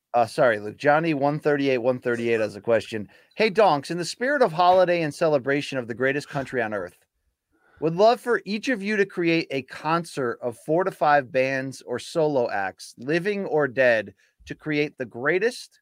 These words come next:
concert of all time. Can only imagine the garbo,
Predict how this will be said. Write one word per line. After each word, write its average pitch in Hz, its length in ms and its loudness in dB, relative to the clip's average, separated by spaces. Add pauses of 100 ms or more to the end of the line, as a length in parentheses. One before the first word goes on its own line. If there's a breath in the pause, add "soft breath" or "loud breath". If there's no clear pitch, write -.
concert 170 560 -6
of 123 220 -4
all 131 240 0
time. 107 560 -4 (400)
Can 156 160 0
only 294 260 0
imagine 180 720 2 (320)
the 139 220 0
garbo, 147 640 4